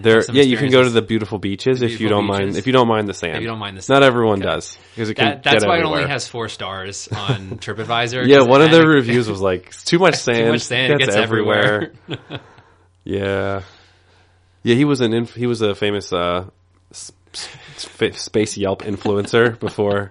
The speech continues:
Speaker 1: the events of the trilogy.
Speaker 2: <laughs>
Speaker 1: He left a lot of reviews.
Speaker 2: Yeah.
Speaker 1: Um, yeah,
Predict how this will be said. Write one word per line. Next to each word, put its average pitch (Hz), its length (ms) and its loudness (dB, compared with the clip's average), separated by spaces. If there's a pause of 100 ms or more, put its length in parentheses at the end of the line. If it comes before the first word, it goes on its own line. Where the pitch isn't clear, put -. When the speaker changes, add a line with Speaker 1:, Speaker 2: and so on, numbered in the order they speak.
(120)
Speaker 1:
the 107 120 -2
events 98 340 -2
of 92 80 -6
the 98 80 -8
trilogy. 98 560 -4
Speaker 2:
<laughs> 180 60 -18 (800)
Speaker 1:
He 98 80 -8
left 92 240 -4
a - 20 -6
lot 87 140 -4
of 90 80 -6
reviews. 90 360 -8 (120)
Speaker 2:
Yeah. 101 240 -20 (1160)
Speaker 1:
Um, 92 440 0 (1000)
yeah, 311 220 -2